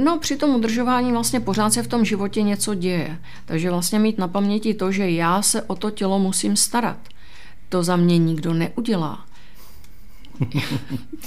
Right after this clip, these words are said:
To je pro řadu lidí, je tohleto těžké, jo? Zejména ženy, ty prostě čekají,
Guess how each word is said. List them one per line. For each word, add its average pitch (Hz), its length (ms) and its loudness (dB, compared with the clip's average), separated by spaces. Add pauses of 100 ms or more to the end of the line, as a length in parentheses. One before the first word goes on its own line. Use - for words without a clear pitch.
(600)
To 196 100 4
je 294 140 6
pro 214 200 0 (220)
řadu 185 340 2
lidí, 175 380 2
je 180 120 4
tohleto 170 480 0
těžké, 160 580 -2
jo? 165 160 0
Zejména 190 460 2
ženy, 196 260 2
ty 175 120 -4
prostě 170 300 -4
čekají, 175 520 0